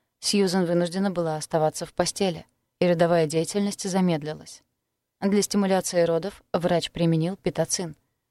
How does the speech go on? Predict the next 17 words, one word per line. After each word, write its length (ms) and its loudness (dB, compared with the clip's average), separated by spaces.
синтетический 840 -2
окситоцин, 720 -6
который 420 2
усиливает 460 0
схватки. 540 -4
Медсестра, 500 2
ухаживающая 720 0
за 160 0
Сьюзан, 380 -4
подумала. 520 0
Сначала 460 0
ей 220 2
дали 260 -2
лекарство, 560 -2
которое 420 -2
ослабляет 520 -4
схватки, 520 -4